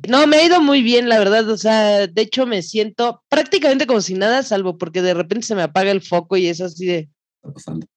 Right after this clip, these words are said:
Speaker 1: ¿qué pedo? ¿Qué estaba haciendo? ¿Por qué estamos hablando? Por...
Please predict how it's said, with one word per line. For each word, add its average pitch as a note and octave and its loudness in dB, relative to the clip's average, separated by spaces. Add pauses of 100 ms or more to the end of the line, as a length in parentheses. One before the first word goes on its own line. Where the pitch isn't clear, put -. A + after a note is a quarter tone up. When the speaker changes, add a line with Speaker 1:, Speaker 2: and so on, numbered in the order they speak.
Speaker 1:
¿qué G3+ 0
pedo? G#3+ 0
¿Qué F#3 -6
estaba C#4 0
haciendo? D4+ -2
¿Por A#3+ -2
qué B3+ -2
estamos D#4 0
hablando? C4 0
Por... C4+ -2